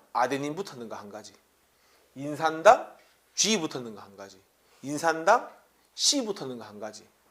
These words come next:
인산당 U 붙은가 한 가지. 몇 가지가 되는 거야? 네 가지가 되니까 요거 맞는 말이 되는 거잖아. 그러면 얘들아, 디엔에이 구성하는 건 몇 가지겠어? 또 네 가지지.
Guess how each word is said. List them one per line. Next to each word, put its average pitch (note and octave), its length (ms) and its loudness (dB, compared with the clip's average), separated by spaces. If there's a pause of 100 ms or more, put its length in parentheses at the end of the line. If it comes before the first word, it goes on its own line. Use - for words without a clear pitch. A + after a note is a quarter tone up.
(180)
인산당 E3+ 720 6 (680)
U G#3+ 220 2
붙은가 C3 360 -4
한 G#2 140 -16
가지. A2 260 -10 (140)
몇 D3 140 -2
가지가 B2+ 280 2
되는 G2 200 -18
거야? F#2 180 -20 (320)
네 B2+ 240 0
가지가 A2 320 0
되니까 A#2 380 -8
요거 C#3+ 260 -8 (540)
맞는 A2 240 -10
말이 G2+ 160 -14
되는 - 140 -20 (100)
거잖아. - 220 -20 (1120)
그러면 G3+ 360 4 (180)
얘들아, D#3+ 320 6
디엔에이 B3+ 480 6
구성하는 F#3 340 6
건 E3+ 100 2
몇 E3 120 4
가지겠어? C#3 560 0 (100)
또 D#4+ 140 6
네 F#3+ 160 10
가지지. C3 420 12